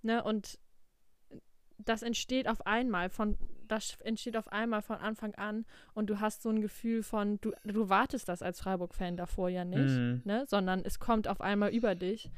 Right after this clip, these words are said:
Speaker 1: und dann denke ich immer so, okay, springt rein, fühlt euch wohl und
Speaker 2: <laughs>
Speaker 1: nehmt das einfach mit,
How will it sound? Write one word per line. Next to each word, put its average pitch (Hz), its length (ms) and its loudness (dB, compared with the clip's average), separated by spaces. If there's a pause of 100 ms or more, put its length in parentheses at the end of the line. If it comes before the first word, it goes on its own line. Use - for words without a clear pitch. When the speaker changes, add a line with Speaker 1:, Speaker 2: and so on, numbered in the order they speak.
(300)
Speaker 1:
und 202 440 -2 (200)
dann 202 260 2
denke 202 200 0
ich 202 100 -6
immer 196 200 -2
so, 190 80 -4
okay, 196 440 -6
springt 202 420 -2
rein, 202 280 2
fühlt 208 240 -4
euch 190 200 -6
wohl 208 260 2
und 190 360 -4
Speaker 2:
<laughs> - 580 -6
Speaker 1:
nehmt 220 260 4
das 208 160 2
einfach 208 320 -4
mit, 233 360 -2